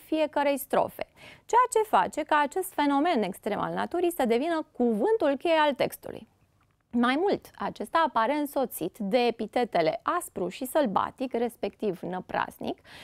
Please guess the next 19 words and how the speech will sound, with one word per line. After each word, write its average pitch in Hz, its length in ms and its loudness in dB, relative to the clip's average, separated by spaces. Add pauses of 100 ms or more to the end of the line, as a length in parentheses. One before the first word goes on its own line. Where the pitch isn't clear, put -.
(140)
ce 330 200 2
evidențiază 285 960 2
intensitatea 262 880 2
ieșită 226 400 0
din 196 160 0
comun 240 340 0
a 262 120 2
gerului. - 680 -2 (260)
Vedem 233 280 0
acum 320 260 -2
ce 269 120 -4
sentimente, 240 640 -2
stări, 240 300 -4
emoții 214 340 -4
se 220 140 -2
desprind - 640 -2
din 285 220 0
fiecare 302 460 0
strofă. - 540 -6